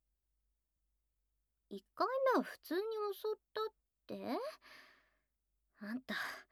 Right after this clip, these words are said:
自分で襲ったことよく堂々と言えるわね。ん？本当に嫌なら、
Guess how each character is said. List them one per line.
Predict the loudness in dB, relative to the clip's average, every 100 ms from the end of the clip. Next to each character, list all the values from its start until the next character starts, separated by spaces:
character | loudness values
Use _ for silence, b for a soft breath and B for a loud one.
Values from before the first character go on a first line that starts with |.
| b b _ _ _ _ -12 -6
自 | 4
分 | 4
で | 6
襲 | 6 4 2
っ | 0
た | 0
こ | 2
と | 0 -2
よ | 0 0
く | 2 2
堂 | 2 2
々 | 4 2
と | 0
言 | -6 -6
え | -4
る | -6
わ |
ね。 | -8 -14 -16 _ _ _ _ _ _ _ _ _ _ _ _ _ _ _ _ _ _ _ _ _ _ _ -2
ん？ | -2 -2 -8 b b b b b b _ _ _ _ _ _ _ _ _ _ _ _ -4
本 | 0 0
当 | 2 6
に | 6 8 6
嫌 | 6 6
な | 6 6
ら、 | 4 0 -6